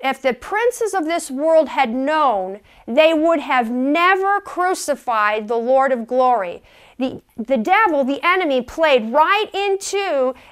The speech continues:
the hands of God's plan. And you may say, "Well, Margie, why do you say that? Like, why, why does the Bible say that?" Because what happened is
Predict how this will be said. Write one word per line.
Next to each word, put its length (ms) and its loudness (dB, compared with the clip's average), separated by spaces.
the 160 -2
hands 720 -2
of 200 -4
God's 420 2
plan. 600 -4
And 160 0
you 100 0
may 200 0
say, 240 -4
"Well, 160 -2
Margie, 400 0
why 260 2
do 80 0
you 140 -2
say 340 0
that? 300 -2
Like, 160 -4
why, 520 0
why 300 0
does 200 -6
the 100 -8
Bible 340 -2
say 360 -6
that?" 280 -8
Because 380 -4
what 120 -2
happened 500 0
is 260 2